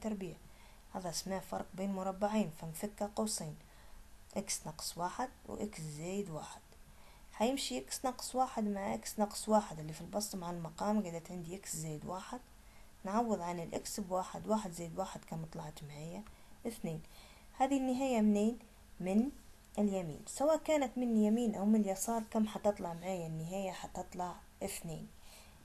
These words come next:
هذا هيك، يعني إن الدالة، آه، قيمتها تساوي قيمتها من اليسار.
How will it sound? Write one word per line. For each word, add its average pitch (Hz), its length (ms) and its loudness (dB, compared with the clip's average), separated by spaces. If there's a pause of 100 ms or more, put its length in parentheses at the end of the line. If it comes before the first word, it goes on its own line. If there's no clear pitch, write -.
هذا 175 300 -4
هيك، 214 260 -4
يعني 190 540 0
إن 247 200 4
الدالة، 175 760 0
آه، 254 200 0 (160)
قيمتها 196 320 0
تساوي 156 520 0 (160)
قيمتها 214 640 2 (420)
من 202 380 4 (420)
اليسار. 170 560 -2